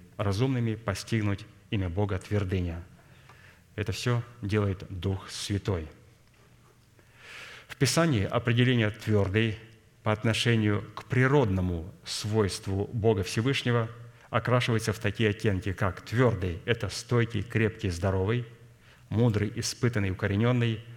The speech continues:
крепко утверждённый, непоколебимый, постоянный, неиссякаемый, продолжительный, бесстрашный, непроницаемый, исполненный силы Святого Духа.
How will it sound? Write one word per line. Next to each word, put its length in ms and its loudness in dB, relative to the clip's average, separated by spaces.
крепко 340 0
утверждённый, 640 0
непоколебимый, 840 0
постоянный, 720 0
неиссякаемый, 800 0
продолжительный, 800 0
бесстрашный, 840 0
непроницаемый, 840 0
исполненный 640 0
силы 360 -2
Святого 460 -2
Духа. 340 -4